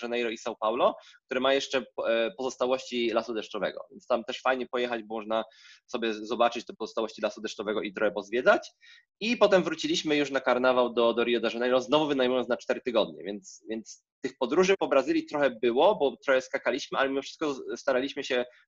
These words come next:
wynajmować na dłuższy okres, bo to było dwa, trzy, cztery tygodnie, e, wynajmowania, e, e, Airbnb i tam mieliśmy dostęp do internetu. Raczej nie szukaliśmy kawiarenek czy coworkingów, tylko głównie pracowaliśmy z domu.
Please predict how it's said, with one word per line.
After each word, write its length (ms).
wynajmować 400
na 80
dłuższy 360
okres, 400
bo 100
to 100
było 360
dwa, 420
trzy, 320
cztery 340
tygodnie, 520
e, 260
wynajmowania, 880
e, 20
e, 600
Airbnb 460
i 360
tam 160
mieliśmy 240
dostęp 320
do 60
internetu. 560
Raczej 220
nie 80
szukaliśmy 600
kawiarenek 560
czy 140
coworkingów, 680
tylko 220
głównie 280
pracowaliśmy 540
z 40
domu. 180